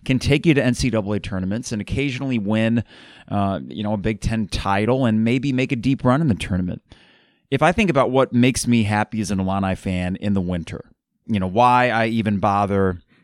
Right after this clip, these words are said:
um, getting as into it as I do every November through March, it is quite simply making N C double A tournaments and giving me a reason to tune in two, three times a week.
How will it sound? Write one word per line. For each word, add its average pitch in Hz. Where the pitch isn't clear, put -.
um, 90
getting 107
as 95
into 110
it 98
as 92
I 90
do 92
every 95
November 95
through 95
March, 90
it 143
is 151
quite 165
simply 165
making 139
N 139
C 139
double 131
A 131
tournaments 104
and 113
giving 127
me 139
a 127
reason 120
to 113
tune 120
in 113
two, 117
three 127
times 110
a 113
week. 95